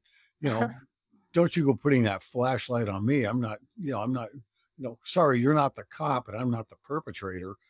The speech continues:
Speaker 2: Ah.
Speaker 1: And so, and so, you know, and that's, but this is also where we get into this world of right or wrong and good versus evil. And,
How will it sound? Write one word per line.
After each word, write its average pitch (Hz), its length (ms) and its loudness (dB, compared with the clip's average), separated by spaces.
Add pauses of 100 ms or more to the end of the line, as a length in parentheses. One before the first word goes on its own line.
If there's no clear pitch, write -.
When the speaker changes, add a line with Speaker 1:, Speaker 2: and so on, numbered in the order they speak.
(300)
Speaker 2:
Ah. 208 1080 -6
Speaker 1:
And 113 140 -6
so, 110 380 0 (460)
and 139 120 0
so, 135 260 2
you 156 100 4
know, 139 160 4
and 131 100 4
that's, 143 220 -2 (400)
but 175 220 2 (140)
this 170 360 0
is 139 140 -4
also 135 640 -4
where 120 460 -6
we 123 200 -2
get 123 460 -8 (500)
into 131 280 -2
this 110 280 -2
world 120 540 0 (160)
of 107 560 -8 (200)
right 127 360 -2
or 107 160 -2
wrong 101 600 -6 (260)
and 110 380 -10
good 135 340 4
versus 110 480 -4
evil. 117 500 -4 (520)
And, 113 500 -8